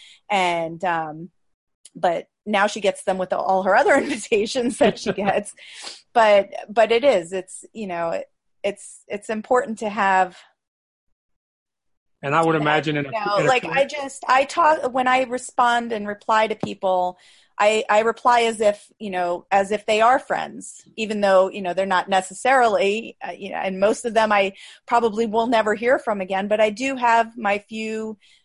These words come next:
Speaker 1: uh, my few customers who have come back to me year after year after year. And it's nice. It's, you know, they, and it's just, it's nice. And when I see their name pop up at their, that they're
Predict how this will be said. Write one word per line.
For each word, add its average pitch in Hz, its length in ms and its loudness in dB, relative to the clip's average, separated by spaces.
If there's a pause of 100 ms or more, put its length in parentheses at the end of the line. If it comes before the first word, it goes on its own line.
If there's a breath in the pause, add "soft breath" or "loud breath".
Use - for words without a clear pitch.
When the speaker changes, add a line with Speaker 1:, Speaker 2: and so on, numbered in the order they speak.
(160)
Speaker 1:
uh, 190 300 -6
my 208 120 -2
few 233 340 -6 (160)
customers 294 560 -2
who 214 200 -4
have 202 460 0 (500)
come 220 160 -2
back 226 260 2
to - 80 -14
me 190 100 -6
year 190 240 -2
after 190 280 -2
year 196 240 -2
after 185 260 -4
year. 185 540 -2
And 175 520 -8 (500)
it's - 220 -4
nice. 233 360 0
It's, 214 320 -12
you 208 120 -12
know, 175 160 -8
they, 185 280 -4 (220)
and 196 380 -8 (1080 loud breath)
it's - 220 -4
just, 269 180 -4
it's 277 220 0
nice. 277 300 2
And 220 100 -4
when 220 140 0
I 214 80 4
see 254 200 -6
their 233 140 2
name 233 280 0
pop 220 300 0
up 208 220 4
at 196 220 0
their, 190 460 2
that 196 200 2
they're 185 340 2